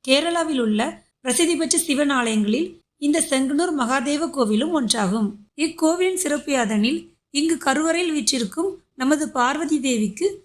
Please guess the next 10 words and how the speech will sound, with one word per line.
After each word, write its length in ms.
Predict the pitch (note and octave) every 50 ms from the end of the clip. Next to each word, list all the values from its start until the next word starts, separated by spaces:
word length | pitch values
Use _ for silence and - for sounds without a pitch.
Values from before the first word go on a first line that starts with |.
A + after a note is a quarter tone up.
| _
மூன்று 320 | - B3 C#4+ E4+ F4 D4+ E4+
அல்லது 220 | D#4+ D#4 C4+ E4
நான்கு 460 | C#4+ B3+ A#3+ A3+ B3 C#4+ D#4 C#4+ E4
மாதங்களுக்கு 540 | D4+ C4+ C4 B3 B3 A#3 A3+ B3+ B3 G#3+ - A#3+
ஒரு 120 | G#3+ G3
முறை 200 | G3+ G3+ G#3 C#4 G4 F#4+ - _ _ _ _ -
மாதவிடாய் 600 | A3 A3+ A#3 C4 D4 F4+ F4 E4 D4+ D#4+ D#4+ C#4+
ஏற்படுவதற்கான 640 | B3+ A#3 G#3+ G#3+ B3+ A#3 B3 A3 A#3 G#3+ - B3 C4+ D4+
அறிகுறிகள் 420 | C#4 A3 A3 G#3+ A3 G#3+ B3+ A#3+
தெரிகின்றன. 460 | G#3+ A3 G#3+ G#3+ G3+ F#3 F#3+ G3 G3